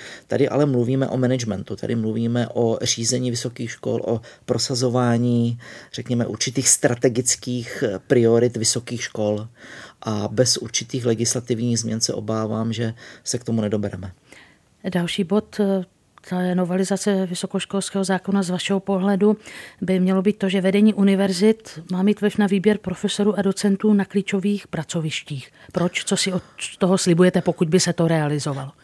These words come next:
Speaker 1: Ano, to je, to je jedna z těch, řekl bych, úplně nejpalčivějších otázek.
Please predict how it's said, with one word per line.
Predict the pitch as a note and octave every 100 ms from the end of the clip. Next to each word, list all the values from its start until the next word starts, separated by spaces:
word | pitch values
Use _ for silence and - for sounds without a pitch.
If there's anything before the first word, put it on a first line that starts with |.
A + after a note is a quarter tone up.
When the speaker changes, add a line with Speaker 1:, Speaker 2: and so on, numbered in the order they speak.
| -
Speaker 1:
Ano, | C3+
to | B2 A2+
je, | A#2+ B2+ A2+ G#2
to | -
je | A2 B2+ B2 -
jedna | - F#2 G#2+ A#2 A#2
z |
těch, | - A2+
řekl | A2+ -
bych, | A2+ -
úplně | - A#2
nejpalčivějších | A2+ G#2+ F#2+ - G2+ - G#2+ A2 - A2+
otázek. | - G2 G2 G2+ G2+ - -